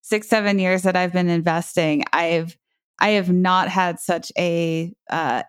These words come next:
influx of, like, weird things happening all at the same time, like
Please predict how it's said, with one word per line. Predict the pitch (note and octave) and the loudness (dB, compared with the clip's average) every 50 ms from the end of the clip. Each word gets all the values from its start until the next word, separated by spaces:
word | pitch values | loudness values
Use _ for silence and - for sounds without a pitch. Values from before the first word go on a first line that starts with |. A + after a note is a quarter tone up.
| _ - | _ -2
influx | A3 A#3 A#3 A3+ - - G#3+ G#3 G#3+ G#3+ - - | 0 0 0 0 2 2 2 2 0 -2 -8 -6
of, | - - F#3 F3 E3 | -4 -4 -4 -2 -2
like, | F3 E3+ D#3+ D#3+ D#3+ - - - _ _ | -2 -2 -2 -2 -4 -8 -12 -20 _ _
weird | - F3 G3+ A3 G#3+ G#3+ G#3+ G#3+ | -6 -4 -2 0 0 0 -2 -2
things | - G#3 G3+ G3+ F#3 - - _ _ _ _ - | -2 -2 -2 -2 -2 -4 -10 _ _ _ _ -6
happening | - F#3+ F3 E3+ - F3+ F3 E3+ F3 - | -2 -2 -2 0 0 0 0 0 0 0
all | - F3 E3 E3 | 0 0 0 -2
at | E3 - | -4 -4
the | E3+ E3 | -6 -6
same | - F3 D#3+ E3 | -4 -2 -4 -4
time, | D#3+ - F3 E3 D#3+ D#3 D#3+ E3 | -4 -4 -4 -2 -2 0 0 0
like | D#3+ D3+ D3+ D#3 D#3+ - | -2 -2 -2 -4 -6 -10